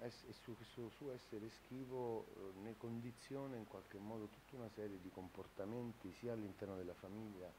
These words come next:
che nelle situazioni calde del lavoro che svolge negli interrogatori, con i suoi colleghi, con i suoi, con i volontari che lo aiutano.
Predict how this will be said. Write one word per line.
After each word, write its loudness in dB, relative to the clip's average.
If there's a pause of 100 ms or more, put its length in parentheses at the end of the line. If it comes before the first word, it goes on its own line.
(880)
che 4 (160)
nelle -2
situazioni 0
calde -6 (440)
del -2
lavoro 2
che -2
svolge 2
negli -2
interrogatori, 0
con -4
i -4
suoi -4
colleghi, 0
con -2
i -4
suoi, -6
con -2
i 0
volontari 0
che -6
lo -2
aiutano. -2